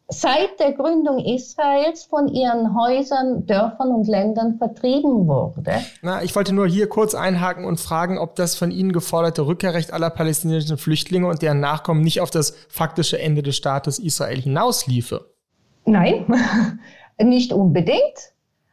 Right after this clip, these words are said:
Speaker 1: Und ich finde, es ist sehr wichtig, und da rede ich wieder, äh, und da kann ich auch direkt, äh, eine Israel-, wieder eine israelische Organisation zitieren, Zuchot,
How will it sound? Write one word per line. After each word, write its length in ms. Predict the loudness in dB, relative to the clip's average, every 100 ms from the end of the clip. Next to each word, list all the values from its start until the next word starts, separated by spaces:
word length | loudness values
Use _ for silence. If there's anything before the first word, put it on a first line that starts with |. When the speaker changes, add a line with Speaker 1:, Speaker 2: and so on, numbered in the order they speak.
| _
Speaker 1:
Und 240 | 0 2 2
ich 160 | 0
finde, 280 | 0 2 4 2 2
es 200 | -2 -4
ist 460 | -2 -2 -2 -4
sehr 240 | 0 2 2
wichtig, 420 | 0 -2 -4 0
und 220 | 0 0
da 300 | 0 0 -2
rede 420 | -4 0 0 0 -2
ich 300 | -4 -6 -4
wieder, 640 | -2 0 0 0 0 -4 -12 _ _ _
äh, 540 | 0 2 2 2 0 -2
und 200 | 0 2
da 80 | 2
kann 260 | 0 0 2
ich 260 | 0 -2
auch 320 | 0 2 2 -2 -4
direkt, 640 | 0 2 2 0 -2 -6 -2
äh, 40 | 0 2 0 -2
eine 320 | -2 0 2 0
Israel-, 540 | -2 0 2 2 4
wieder 220 | 4 4
eine 220 | 2 2 2
israelische 720 | 2 0 0 0 -2 -2 -2
Organisation 880 | -2 -2 -2 -2 -2 0 2 2
zitieren, 640 | 0 -2 -2 0 0 0 0
Zuchot, 760 | 0 0 0 0 0 -2 -10